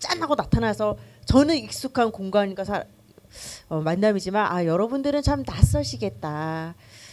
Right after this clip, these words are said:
어, 그러나 이 낯설음은 뭐 이제 익숙해질 때까지 시간이 걸려야 될 부분이지만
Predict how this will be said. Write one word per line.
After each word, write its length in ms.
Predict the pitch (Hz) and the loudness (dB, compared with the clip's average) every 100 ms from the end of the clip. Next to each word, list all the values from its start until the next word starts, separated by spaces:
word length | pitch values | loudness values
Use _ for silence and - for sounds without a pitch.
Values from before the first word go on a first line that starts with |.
| - - - | -20 -20 -8
어, 140 | 165 156 | -4 0
그러나 220 | 247 247 | 2 4
이 80 | 233 | 4
낯설음은 560 | 185 180 302 294 285 262 | 2 2 2 2 2 4
뭐 140 | 226 | 4
이제 140 | 220 208 | 4 0
익숙해질 420 | 226 - 294 262 | -2 -2 0 0
때까지 240 | 247 233 | 0 0
시간이 300 | - 294 269 | 0 0 0
걸려야 240 | 226 180 196 | 0 0 0
될 100 | 190 | -2
부분이지만 720 | 170 170 165 151 160 160 | -6 -8 -6 -6 -6 -6